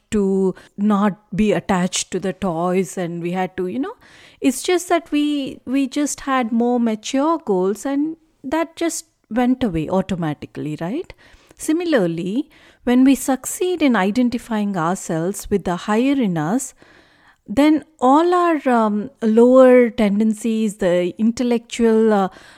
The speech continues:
uh, the restlessness we feel, the cravings we have, disturbing thoughts,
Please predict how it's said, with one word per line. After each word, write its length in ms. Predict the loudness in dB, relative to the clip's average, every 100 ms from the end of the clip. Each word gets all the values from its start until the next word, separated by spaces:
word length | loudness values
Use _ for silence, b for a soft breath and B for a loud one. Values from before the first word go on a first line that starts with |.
| B
uh, 160 | -2 -2
the 220 | -2 -2
restlessness 840 | 0 -2 -2 -2 -2 0 -2 -2 -2
we 140 | -4
feel, 480 | -4 -4 -2 0 0
the 160 | -2 -4
cravings 720 | -2 -2 0 0 0 -2 -4
we 140 | -4
have, 640 | -4 -4 -2 -2 -2 -4 -10 B B
disturbing 720 | -4 -4 -2 -2 0 0 -2
thoughts, 500 | -4 -4 0 -2 -2